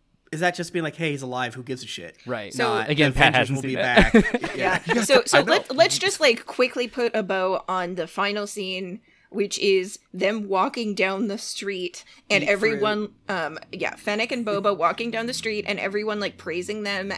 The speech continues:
Speaker 3: as conquering heroes and, like, "Thank you for restoring our way of life. Uh, here, have some fruit."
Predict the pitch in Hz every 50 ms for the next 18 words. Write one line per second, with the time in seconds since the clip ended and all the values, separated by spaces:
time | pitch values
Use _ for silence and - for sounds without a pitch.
0 | - - 165 160 170 170 180 - - - 214 - - 202 - 190 196 208 220 247
1 | 185 170 160 165 160 160 156 151 139 - - - - - - 165 180 - - -
2 | 196 190 190 175 180 175 180 180 - - _ _ _ - 190 185 185 160 160 208
3 | - - 233 247 269 277 330 294 294 294 294 277 - 285 285 285 277 285 285 -
4 | - 254 262 277 277 277 269 269 262 - 240 254 269 254 269 262 262 277 269 269
5 | 247 254 247 254 262 254 247 233 220 214 - - - - _ _ _ _ - -
6 | - _ _ _ _ - - - 220 226 233 233 226 254 254 262 254 269 262 233
7 | - 262 254 240 - 254 262 262 262 254 240 190 -